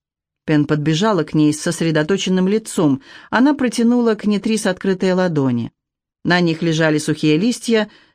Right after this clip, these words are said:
веревочные обрывки, влажная сигаретная карточка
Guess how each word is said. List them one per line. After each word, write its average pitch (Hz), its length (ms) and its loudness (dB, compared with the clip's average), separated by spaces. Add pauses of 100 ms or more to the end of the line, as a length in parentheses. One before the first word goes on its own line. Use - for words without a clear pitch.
веревочные 160 600 2
обрывки, 202 580 0 (180)
влажная 269 460 2
сигаретная 233 640 0
карточка 180 720 0